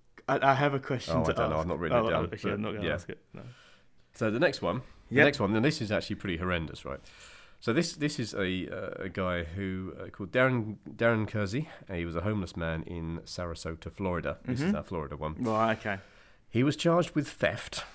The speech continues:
Speaker 2: and thrown in jail when he used an outlet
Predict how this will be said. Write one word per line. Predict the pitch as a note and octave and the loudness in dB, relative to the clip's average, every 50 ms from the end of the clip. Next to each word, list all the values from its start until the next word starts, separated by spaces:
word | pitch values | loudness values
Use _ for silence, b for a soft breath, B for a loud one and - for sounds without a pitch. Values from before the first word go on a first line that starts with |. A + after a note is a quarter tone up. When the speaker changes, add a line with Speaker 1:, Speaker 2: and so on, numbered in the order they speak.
| B B B B B B - - | B B B B B B -8 -2
Speaker 2:
and | F#2 F2+ F#2 F#2+ F#2 - | 0 0 0 0 -2 -6
thrown | - - - - A2+ B2 D3+ D3 | -12 -14 -6 -2 0 0 2 2
in | C3 A#2+ | 0 0
jail | G2 F2+ D#2 D2 D2+ F#2 G2+ - - - - | 0 0 0 0 -2 -2 -4 -6 -12 -14 -8
when | G2 F#2+ F#2 | -4 -2 -2
he | F#2 F#2+ G2 | -2 -2 -2
used | F#2+ F#2 G#2 G2+ G2 F2+ - | -2 -2 -2 -2 -2 -2 -4
an | F#2+ - - A2 | -6 -6 -4 -4
outlet | B2+ B2+ - - E2 E2+ E2 - - | -4 -4 -4 -4 -8 -8 -8 -8 -12